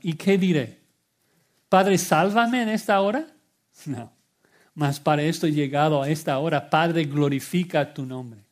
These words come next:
Cristo vivió en completa sumisión a la voluntad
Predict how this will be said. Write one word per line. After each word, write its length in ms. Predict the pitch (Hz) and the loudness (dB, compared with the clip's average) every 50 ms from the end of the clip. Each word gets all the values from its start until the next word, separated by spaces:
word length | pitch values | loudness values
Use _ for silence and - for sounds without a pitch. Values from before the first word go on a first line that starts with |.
| _ _ _ _ _ _ _ _ _ _ _ _ _ _ _ _ _ _ _ _ _ _ _ _ _ _ _ _ | _ _ _ _ _ _ _ _ _ _ _ _ _ _ _ _ _ _ _ _ _ _ _ _ _ _ _ _
Cristo 580 | _ - 147 139 131 - - 147 131 123 107 107 _ _ _ _ _ _ _ _ _ _ _ _ _ _ _ _ _ _ _ _ _ _ _ _ _ | _ -8 -8 -8 -8 -10 -12 -12 -12 -12 -14 -18 _ _ _ _ _ _ _ _ _ _ _ _ _ _ _ _ _ _ _ _ _ _ _ _ _
vivió 480 | 139 127 139 135 127 143 143 139 139 | -12 -8 -6 -6 -4 -4 -6 -6 -6
en 120 | 135 131 131 | -8 -10 -10
completa 680 | - 147 135 127 - - 143 143 139 143 - 139 123 113 | -10 -10 -10 -10 -6 -6 -4 -4 -4 -6 -6 -8 -8 -8
sumisión 840 | - - - 143 131 123 120 - - - 143 139 135 123 120 147 170 | -10 -14 -12 -12 -12 -12 -14 -16 -12 -10 -10 -8 -8 -10 -12 -14 -14
a 80 | 127 | -14
la 120 | 123 120 120 | -12 -12 -12
voluntad 580 | 120 123 120 123 117 117 - 139 135 135 131 | -14 -14 -16 -16 -18 -12 -6 -6 -4 -4 -6